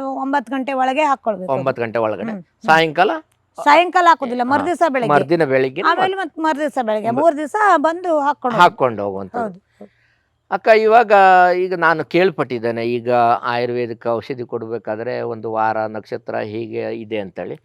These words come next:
Speaker 1: ಹ್ಮ್.
Speaker 2: ತಾವು ಯಾವ ವಾರದಲ್ಲಿ ಕೊಡ್ತೀರಿ, ಯಾವ ವಾರದಲ್ಲಿ ಕೊಡೋದಿಲ್ಲ ಅದನ್ನ?
Speaker 1: ಮತ್ತೆಲ್ಲ ವಾರನೂ ಕೊಡ್ತೆ-, ಸೋಮವಾರ ದಿವಸ ಒಂದು ಕೊಡೋದು.
Speaker 2: ಸೋಮವಾರ ಮಾತ್ರ ಕೊಡೋದಿಲ್ಲ,
Speaker 1: ಹೌದು, ಹೌದು.
Speaker 2: ಮಿಕ್ಕಿದೆಲ್ಲ ಹಬ್ಬ ಹರಿದಿನದಲ್ಲಿ ಕೊಡ್ತೀರಾ?
Speaker 1: ಹಾ, ಕೊಡ್ತೀನಿ.
Speaker 2: ಈ ಅಮಾಸೆ, ಹುಣ್ಣಿಮೆ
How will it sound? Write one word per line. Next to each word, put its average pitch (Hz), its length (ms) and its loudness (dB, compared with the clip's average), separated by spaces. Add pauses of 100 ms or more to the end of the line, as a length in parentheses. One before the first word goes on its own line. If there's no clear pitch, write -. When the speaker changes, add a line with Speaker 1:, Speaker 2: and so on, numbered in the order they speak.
Speaker 1:
ಹ್ಮ್. 254 140 -4
Speaker 2:
ತಾವು 202 300 6
ಯಾವ 190 260 8
ವಾರದಲ್ಲಿ 202 460 4
ಕೊಡ್ತೀರಿ, 269 340 -2
ಯಾವ 185 220 4
ವಾರದಲ್ಲಿ 202 400 0
ಕೊಡೋದಿಲ್ಲ 151 360 2
ಅದನ್ನ? 107 240 -6
Speaker 1:
ಮತ್ತೆಲ್ಲ 294 380 -2 (120)
ವಾರನೂ 349 400 2
ಕೊಡ್ತೆ-, 262 380 -8 (180)
ಸೋಮವಾರ 320 400 -2
ದಿವಸ 330 160 -6 (140)
ಒಂದು 302 180 -6 (200)
ಕೊಡೋದು. 254 180 -2
Speaker 2:
ಸೋಮವಾರ 185 380 4
ಮಾತ್ರ 165 420 0
ಕೊಡೋದಿಲ್ಲ, 117 320 -2
Speaker 1:
ಹೌದು, 240 140 -6
ಹೌದು. 247 120 -2
Speaker 2:
ಮಿಕ್ಕಿದೆಲ್ಲ 165 420 0 (140)
ಹಬ್ಬ 180 200 4
ಹರಿದಿನದಲ್ಲಿ 185 540 4
ಕೊಡ್ತೀರಾ? 175 400 -4 (180)
Speaker 1:
ಹಾ, 247 120 -6 (240)
ಕೊಡ್ತೀನಿ. 196 320 -6 (120)
Speaker 2:
ಈ 156 120 0 (160)
ಅಮಾಸೆ, 156 420 -2
ಹುಣ್ಣಿಮೆ 151 460 -2